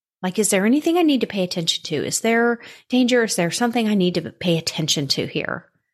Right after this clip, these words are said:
And it's going to pay attention to things that it thinks are going to have you on alert and increase your safety.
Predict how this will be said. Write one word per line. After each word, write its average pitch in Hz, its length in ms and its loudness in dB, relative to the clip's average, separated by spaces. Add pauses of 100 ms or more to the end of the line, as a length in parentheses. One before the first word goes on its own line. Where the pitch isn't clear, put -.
(440)
And 202 160 4
it's 202 160 -2
going 202 340 2
to 165 300 2
pay 202 240 0
attention 180 420 0
to 170 80 -2
things 156 460 -2
that 151 260 -2
it 170 160 -6
thinks 156 400 -2
are 160 160 -2
going 156 300 -4
to 156 200 0 (540)
have 170 220 -2
you 180 200 2
on 190 200 2
alert 170 600 0 (100)
and 175 200 0
increase 156 420 -4
your - 120 -8
safety. - 560 -8